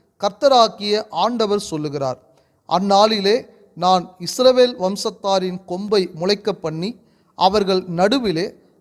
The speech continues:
தாராளமாய் பேசும் வாயை உனக்கு கட்டளையிடுவேன். அப்பொழுது நான் கர்த்தர் என்று அறிந்து கொள்வார்கள்" என்றார்.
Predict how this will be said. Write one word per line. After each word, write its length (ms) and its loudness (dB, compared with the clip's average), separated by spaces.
தாராளமாய் 920 2
பேசும் 480 -2
வாயை 540 -2
உனக்கு 520 -4
கட்டளையிடுவேன். 760 -2
அப்பொழுது 720 0
நான் 420 0
கர்த்தர் 440 -2
என்று 540 -6
அறிந்து 420 -4
கொள்வார்கள்" 760 -2
என்றார். 580 -6